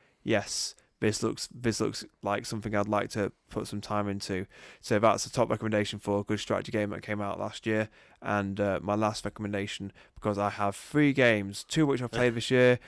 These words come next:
one of which I haven't, but I have to put my game of the year list because, to be honest, it, it, it's just, it has to be there. It's, um, it's, it's very much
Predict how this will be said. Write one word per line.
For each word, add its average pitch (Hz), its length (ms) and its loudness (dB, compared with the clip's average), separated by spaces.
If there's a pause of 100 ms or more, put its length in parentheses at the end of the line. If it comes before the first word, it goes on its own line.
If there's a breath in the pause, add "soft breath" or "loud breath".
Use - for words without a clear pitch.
(120 loud breath)
one 110 240 0
of 117 80 2
which 113 120 -2
I 110 100 2
haven't, 110 280 -2
but 107 220 0
I 113 180 -2
have 107 220 2
to 101 80 -8
put 107 160 -2
my 107 100 -6
game 104 160 -4
of 101 80 -4
the 104 80 -4
year 104 160 2
list 104 220 -4
because, 104 340 -4
to - 100 -10
be 117 140 2
honest, 101 340 -2 (140)
it, - 420 -10
it, 127 300 -4
it's 123 220 0
just, - 420 0 (640 loud breath)
it 104 120 0
has 127 200 2
to 123 100 -4
be 123 160 6
there. 127 300 8
It's, - 400 0
um, 104 420 2
it's, - 540 -8
it's - 220 -8
very 110 260 2
much 107 320 -4